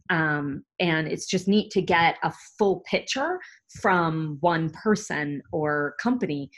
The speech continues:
because a lot of times, um, only the insiders see that.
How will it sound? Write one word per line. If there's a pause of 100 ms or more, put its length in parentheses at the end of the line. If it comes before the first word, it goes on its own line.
(220)
because
a
lot
of
times, (120)
um, (300)
only
the
insiders
see
that.